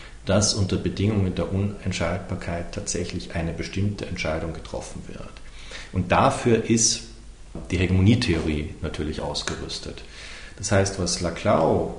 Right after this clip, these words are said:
äh, macht, ist nicht zu sagen, also nicht Derrida in Bausch und Bogen zu verwerfen, sondern es, er sagt, Derrida zeigt uns die eine Hälfte des Bildes, die Hälfte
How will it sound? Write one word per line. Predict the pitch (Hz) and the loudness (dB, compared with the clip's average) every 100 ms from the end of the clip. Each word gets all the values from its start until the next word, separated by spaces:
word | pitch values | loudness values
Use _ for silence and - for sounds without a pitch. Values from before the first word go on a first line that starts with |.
| - - | -12 -6
äh, | 87 82 80 80 - - - 85 | -4 -2 -4 -6 -8 -12 -14 -4
macht, | 95 90 - | 0 0 -2
ist | 87 104 | -4 2
nicht | 113 107 | 2 2
zu | - | -4
sagen, | - 82 82 82 78 76 - - - - - - - | -2 -2 -2 -2 -4 -6 -10 -12 -16 -16 -16 -14 -8
also | - | -2
nicht | 85 - - - 101 - | -2 -2 -10 -14 -12 -6
Derrida | 82 80 76 | -4 -2 -2
in | 78 | 0
Bausch | 76 76 | -2 -2
und | - 76 | -4 -6
Bogen | 73 73 | -6 -6
zu | 73 | -8
verwerfen, | - 85 147 175 - 80 | -6 -2 2 2 0 -4
sondern | 76 80 78 | -6 -6 -4
es, | - | -4
er | - 76 | -4 -4
sagt, | 90 - - - - - | -2 -2 -6 -12 -14 -4
Derrida | 90 87 80 92 135 107 - - - - - - - | -2 0 4 4 4 2 -2 -10 -14 -16 -18 -18 -6
zeigt | - 110 113 | 8 8 8
uns | 117 107 | 6 2
die | 117 | 2
eine | 110 160 135 | 8 8 10
Hälfte | 98 87 - | 8 6 0
des | 87 85 | -4 -4
Bildes, | - 85 78 73 - - - - | 0 2 2 0 -6 -8 -10 -8
die | - | -2
Hälfte | 85 85 87 - 87 | 2 4 2 0 0